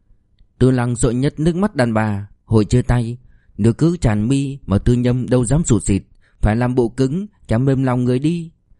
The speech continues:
Vậy mà, trời ơi, chưa có cái cảm giác được gặp chồng sau mười năm,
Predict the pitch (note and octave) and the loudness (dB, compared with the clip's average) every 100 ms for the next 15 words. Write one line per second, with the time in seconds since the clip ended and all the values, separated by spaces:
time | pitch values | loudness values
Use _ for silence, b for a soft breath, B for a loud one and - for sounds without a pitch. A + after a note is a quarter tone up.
0 | _ - G#2 G#2 G#2 F#2+ F2 G#2 - G#2 | _ -2 0 0 0 -2 -4 -4 -2 0
1 | B2+ C3+ C3+ C3 _ _ - B2 C#3+ - | 0 -2 -4 -12 _ _ 0 2 2 0
2 | D#3+ A#2 F#2+ F#2 D3 - A2+ - G#2 - | -2 -2 -4 -2 -2 0 -2 0 0 2
3 | G#2+ G#2 - C#3+ D3 A2 G2+ C3 C3+ | 2 0 0 0 0 0 0 -4 -4